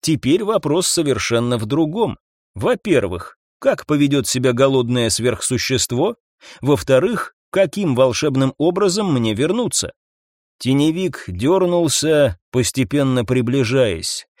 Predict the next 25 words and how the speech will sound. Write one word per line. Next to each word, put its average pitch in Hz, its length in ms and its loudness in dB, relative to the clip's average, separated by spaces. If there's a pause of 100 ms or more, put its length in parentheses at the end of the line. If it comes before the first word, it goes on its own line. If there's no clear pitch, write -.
(240)
Его 123 300 0
могучие 131 560 2
мышцы 127 440 0
перекатывались 123 840 0
толстыми 127 500 -2
жгутами 127 560 0
под 120 220 -2
крепкой 131 420 -2
кожей. 98 540 -2 (320)
Хвост 139 580 0
с 104 120 -4
двумя 127 300 0
шипами 135 500 0
тревожно 123 500 0
ходил 123 400 0
то 127 160 0
вправо, 120 460 2
то 127 160 0
влево, 170 540 2 (240)
а 123 120 2
глаза 135 460 4
пытались 135 500 0
прожечь 127 520 0
меня 135 280 2
насквозь. 135 680 0